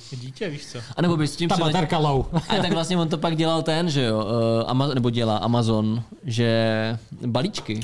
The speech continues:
Speaker 3: Balíčky, ale to je v Evropě, myslím si, že zakázaný, ale
Speaker 2: Aha.
Speaker 3: co dělají v tvý, Ma-, Mark Rober na to měl hrozně hezký video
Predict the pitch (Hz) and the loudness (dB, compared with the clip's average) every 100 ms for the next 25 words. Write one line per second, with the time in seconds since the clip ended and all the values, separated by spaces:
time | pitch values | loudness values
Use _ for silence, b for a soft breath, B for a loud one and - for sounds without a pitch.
0 | 117 113 113 156 113 165 151 147 160 - | -4 -2 -2 -2 -4 -4 -4 -4 -4 -6
1 | 127 143 156 139 127 - 147 165 117 92 | -8 -8 -6 -6 -6 -6 -8 -6 -8 -8
2 | 90 - 98 95 127 143 180 - 123 127 | -10 -10 -10 -6 -4 -2 -4 -6 -2 0
3 | 107 123 135 127 135 135 135 - 135 139 | 0 0 0 0 0 0 -2 -4 -6 -4
4 | 139 135 151 135 151 135 151 - 131 147 | -4 -4 -2 -2 -2 -2 -4 -4 -6 -4
5 | 113 110 110 101 104 113 110 - 123 107 | -4 -4 -4 -2 -2 -2 -2 -4 -4 -2
6 | 110 104 95 | 0 -2 -4